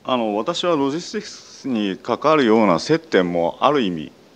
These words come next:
あの、経験として重要であると考えていて、少なくとも研究、えー、推進委員会については、他の検討会合等と同様に、えー、規制庁が、あ、事務局を務めることを強く進めます。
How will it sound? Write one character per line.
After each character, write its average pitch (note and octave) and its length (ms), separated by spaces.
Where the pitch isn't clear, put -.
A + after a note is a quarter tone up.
あ C2+ 120
の、 C2+ 260
経 C#3 180
験 B2+ 200
と A2+ 100
し - 80
て A2 140
重 G#2 160
要 C3+ 180
で B2 80
あ A#2 80
る F2+ 80
と D#2 100
考 D#2 120
え B1+ 80
て - 120
い - 40
て、 - 280
少 - 220
な G#3 120
く - 100
と - 80
も C#3 140
研 B2 240
究、 A#2+ 180
え F#2+ 180
ー、 - 20
推 D3+ 280
進 C#3+ 320
委 - 20
員 A#2+ 80
会 E2 180
に D#2 60
つ - 100
い E2 80
て - 140
は、 F#2+ 380
他 A#2 140
の F#2 100
検 F#2+ 280
討 F#2 140
会 F2+ 140
合 D2+ 180
等 D2 160
と F#2 100
同 F2+ 240
様 G2 180
に、 F#2 200
え D2 220
ー、 - 40
規 - 100
制 A2 200
庁 E2 280
が、 A#2 240
あ、 E2+ 100
事 D#2+ 60
務 F#2 140
局 F#2 220
を A2 60
務 F#2 260
め D#2+ 60
る C#2+ 40
こ D#2+ 120
と F2+ 100
を D2+ 60
強 F2 240
く - 80
進 - 180
め B1+ 60
ま B1+ 80
す。 - 160